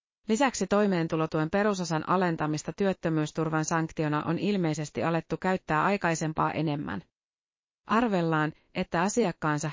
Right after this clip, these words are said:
henkilökohtaisesti tapaavat sosiaalityön ammattilaiset langettivat sanktioita varovaisemmin kuin lomakkeiden ja pittien välityksellä operoiva kasvoton Kela.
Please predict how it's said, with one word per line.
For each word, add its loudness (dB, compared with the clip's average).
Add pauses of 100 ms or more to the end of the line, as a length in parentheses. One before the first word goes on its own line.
henkilökohtaisesti -2
tapaavat 0
sosiaalityön -2
ammattilaiset -2
langettivat 0
sanktioita -2
varovaisemmin 0
kuin 0
lomakkeiden -2 (280)
ja -4
pittien 0
välityksellä -2
operoiva -2
kasvoton -4
Kela. -4